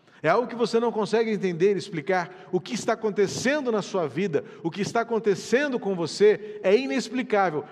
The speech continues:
mas calma, não tenha medo." Sabe por quê? Porque Deus não perdeu o controle.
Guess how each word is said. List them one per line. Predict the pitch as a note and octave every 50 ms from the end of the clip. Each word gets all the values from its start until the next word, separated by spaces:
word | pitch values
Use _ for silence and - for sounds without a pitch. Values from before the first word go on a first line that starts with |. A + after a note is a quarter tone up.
| - -
mas | D3+ D3+ E3 E3+ - - - - - -
calma, | - F#3 F3 E3 D3 C3+ B2+ A#2+ G#2 F#2 F2+ - - - - _ _ _ _ _ _ _ _ _ _ _ _
não | C3+ D3+ F3
tenha | E3 E3 F#3 F3 E3+
medo." | D#3 D3 C3+ A#2 C3+ - -
Sabe | - - D3 C#3+ B2+
por | - B2+ A#2 -
quê? | - F3+ F#3 F3+ F3+ - - - - - - _ _ _ _ _ _ _ _ _ _
Porque | - C3 - D3 C3+
Deus | B2 C3+ C#3 B2+
não | C3 B2+
perdeu | A#2 B2+ A#2 A2+ A#2 A2+
o | G#2
controle. | - A2+ G2+ - A2 - - - -